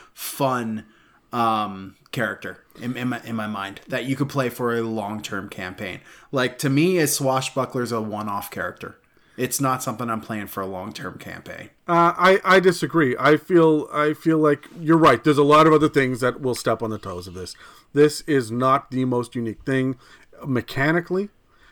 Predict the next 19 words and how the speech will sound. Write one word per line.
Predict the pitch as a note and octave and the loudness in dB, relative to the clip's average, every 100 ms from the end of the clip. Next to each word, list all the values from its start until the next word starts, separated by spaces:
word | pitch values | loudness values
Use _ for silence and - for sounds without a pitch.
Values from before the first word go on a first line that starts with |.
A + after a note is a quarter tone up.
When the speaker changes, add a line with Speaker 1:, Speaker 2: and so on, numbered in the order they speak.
| _ | _
Speaker 2:
but | C3+ C3 C#3+ _ | 0 2 2 _
if | B2 | -8
you | A#2 | -2
look | B2+ C3+ | -2 0
at | D3+ | 0
it | |
from | C#3 B2+ | 0 -4
a | |
role-playing | G#2+ A#2 C3+ D3 D3+ E3 | 2 4 4 4 0 2
perspective, | E3+ - C#3 B2+ D3 B2+ | -4 -2 0 0 -2 -2
the | A2+ A#2+ _ | -2 -4 _
ego | D#3+ D#3 E3 E3+ F3+ F#3+ | -4 -2 2 4 6 6
that | D#3 B2+ | 4 2
is | A#2+ A2 | 0 -2
assumed | G#2 - B2+ C3 D3 | -8 -2 0 0 -2
that | - A#2+ | -2 -4
comes | - G#2+ G2+ | -4 -8 -4
with | A2 B2+ | -4 -2
this, | C3+ D#3 | -4 -4